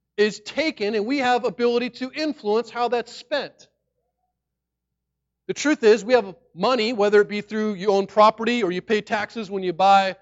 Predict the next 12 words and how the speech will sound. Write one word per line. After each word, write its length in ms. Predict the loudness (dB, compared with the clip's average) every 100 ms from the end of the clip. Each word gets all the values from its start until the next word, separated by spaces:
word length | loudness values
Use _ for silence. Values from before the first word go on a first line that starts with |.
| _ _
a 60 |
hamburger 480 | -8 -6 -2 -2 2
or 140 | 2 2
whatever, 580 | 0 0 -2 0 -2 -6 _ _
that 220 | -2 2
money 240 | 2 0
goes 300 | 2 4 4
to 120 | 2 2
our 80 |
government, 480 | 2 0 -2 -2 -4
and 160 | -4 -2
they 260 | -2 -2